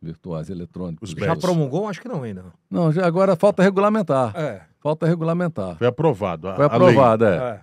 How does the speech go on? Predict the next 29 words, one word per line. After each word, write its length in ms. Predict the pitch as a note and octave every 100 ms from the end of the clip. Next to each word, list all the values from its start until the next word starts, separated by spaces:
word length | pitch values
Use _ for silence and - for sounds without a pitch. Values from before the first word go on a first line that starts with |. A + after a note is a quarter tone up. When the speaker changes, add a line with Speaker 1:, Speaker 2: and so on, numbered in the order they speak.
| _ _
Speaker 1:
Falta 280 | - F#3+ F#3
regulamentar. 840 | F3 E3+ F#3 F#3+ F3+ C#3 A2+ F#2 - _ _ _ _ _ _ _ -
Aí 100 | F#3
todo 220 | G#3+ F3+
mundo, 140 | F#3
"Ah, 180 | F#3+ E3+
vamos 240 | D3 G#3+ E3
fazer, 640 | G3+ C3 C#3+ F#3 D#3 A2 _ -
tem 200 | F#3 E3+
aí, 360 | C#3+ F3+ D3 G#2+ _
vamos 400 | D3 F#3 F3+ C#3+
criar 240 | - D3+ E3
uma 160 | D#3
empresa, 680 | C3 - E3 E3+ C#3+ G2+ F#2 _ _
vamos." 580 | C#3+ E3+ F3 D3+ A#2+ - -
Speaker 3:
O, 200 | - C3+
o 20 | D3+
delegado, 600 | D#3 D3+ D3 D3 D3 C#3+
o 40 | C3+
delegado 320 | C#3 C3 C3+
falou 200 | C#3 B2
aqui, 120 | B2
ó, 100 | G#2+ _ _ _ _ -
"Até 340 | C3 - E3
o 100 | G#3+
dia 220 | D#3 D#3
que 100 | -
é 20 |
regulamentar, 540 | D3 C#3+ C3+ B2+ -